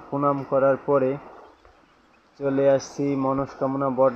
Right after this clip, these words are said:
গাছের কাছে। দেখতেই পাচ্ছেন প্রচুর মানুষের ভিড়, আহ, ঠেলে হাঁটারও জায়গা নেই,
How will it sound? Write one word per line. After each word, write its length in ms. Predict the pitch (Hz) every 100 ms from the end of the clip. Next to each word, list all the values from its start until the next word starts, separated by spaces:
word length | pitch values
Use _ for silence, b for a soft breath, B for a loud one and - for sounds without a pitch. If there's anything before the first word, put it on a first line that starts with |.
| 120
গাছের 300 | 131 147 127
কাছে। 500 | 135 127 139 139 139 120
দেখতেই 420 | 123 - 135 135
পাচ্ছেন 360 | 135 131 143 135 -
প্রচুর 320 | 135 - 135
মানুষের 500 | 135 131 127 143 135
ভিড়, 420 | 107 139 139 139 - - - - _ _ _ 120
আহ, 360 | 120 120 120 113 -
ঠেলে 260 | 143 131 151
হাঁটারও 480 | 139 135 143 143 143
জায়গা 420 | 131 135 127 135
নেই, 200 | 127 123